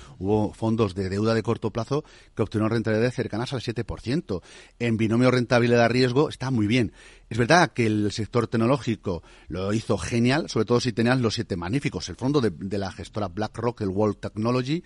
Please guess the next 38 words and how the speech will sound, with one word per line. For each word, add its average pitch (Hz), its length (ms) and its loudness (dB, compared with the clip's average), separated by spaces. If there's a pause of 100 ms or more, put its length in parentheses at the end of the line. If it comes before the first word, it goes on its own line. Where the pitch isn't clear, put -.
(300)
lo 98 100 0
hizo - 180 0
muy 113 300 4
bien, 143 220 2
por 104 140 -2
poner 110 200 0
un 104 120 2
ejemplo, 110 480 -2
¿no? 135 80 0
O 123 100 -2
cualquiera 110 320 -4
de 110 80 0
los 101 80 -4
que - 140 -10
comentaba 101 520 -4
al 98 240 -6
principio 92 460 -8
del, 92 240 -6 (300)
de 95 100 -6
la, 90 160 -6
de 87 180 -8
la, 85 100 -8
de 80 120 -8
la, 80 320 -8
de 82 180 -10
la 87 100 -8
intervención, 87 640 -4
del, 95 200 -4
de 87 80 -8
la 87 120 -8
consulta, 90 580 -8
de 85 80 -8
la 87 80 -8
primera 117 200 -4
consulta 98 340 -10
que 90 120 -14
teníamos, 101 560 0
¿no? 131 140 -4